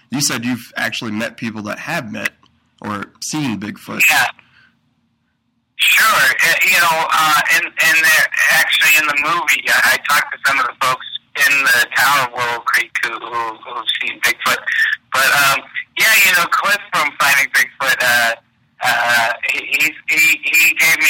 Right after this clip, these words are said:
Speaker 2: a glowing review. He said, "This is the best Bigfoot movie ever made,"
Speaker 1: It
Speaker 2: which, uh, I'm sure will, sure will end up on the D V D box.
Speaker 1: <laughs> I, I thought you mentioned locals and, and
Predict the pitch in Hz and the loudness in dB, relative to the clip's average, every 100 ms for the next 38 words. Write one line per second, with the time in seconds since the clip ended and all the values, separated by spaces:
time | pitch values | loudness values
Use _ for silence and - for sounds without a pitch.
0 | 147 - 147 151 143 135 139 - - - | 2 0 0 2 2 2 2 2 2 2
1 | 120 - - - - - 127 - 135 135 | 2 -2 -4 -4 -6 -10 -18 -4 -4 -4
2 | - - 143 - 143 135 139 135 127 - | -2 -2 -2 -4 -4 -4 -4 0 0 2
3 | 131 131 131 - - - - - _ _ | 0 2 2 4 4 2 -4 -12 _ _
4 | _ _ - 131 123 - - 120 117 123 | _ _ -10 -4 -2 -2 0 0 0 0
5 | 123 - 427 127 127 - - - - 165 | -2 0 0 0 -6 -10 -2 4 4 4
6 | 156 - 151 - - 127 123 - 127 127 | 2 2 2 0 0 -2 -2 -2 0 0
7 | 135 131 127 120 107 - - - - 151 | -2 -4 -2 -2 0 -2 -8 -12 -12 -10
8 | 147 165 147 - - - _ - 147 156 | -8 -8 -8 -12 -20 -20 _ -4 -4 -4
9 | - _ - 147 160 156 135 135 139 151 | -12 _ -8 -6 -2 -2 -2 -4 -4 -6
10 | 123 110 110 131 131 113 104 101 98 95 | -6 -6 -6 -8 -8 -10 -8 -8 -10 -8
11 | 110 101 95 95 | -8 -6 -8 -10